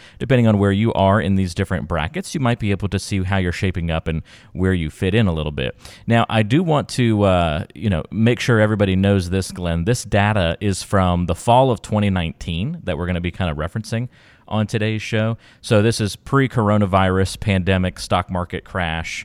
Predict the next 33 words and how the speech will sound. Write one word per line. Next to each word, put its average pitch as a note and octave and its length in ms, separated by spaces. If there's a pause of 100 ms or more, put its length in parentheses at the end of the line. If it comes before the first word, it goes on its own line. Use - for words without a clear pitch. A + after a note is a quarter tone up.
(140)
and F2+ 160
all E2+ 140
the D#2+ 120
craziness F2 480
that's F2 160
happened D#2+ 320
in D2 100
our C#2+ 140
world. C#2+ 320
But G#2+ 100
I E3+ 60
still - 340
think B2 280
in F#2 140
general D#2+ 420
it'll E2 160
give E2 180
us E2 140
a E2+ 40
good D2+ 200
picture - 340
of D2 80
where E2 160
people D#2 320
were D#2 260 (140)
heading G#2 340
into A2+ 380
this D2 320
year D2+ 260 (160)
<laughs> - 180
rather F2+ 360
than, D#2+ 320
uh, D2 160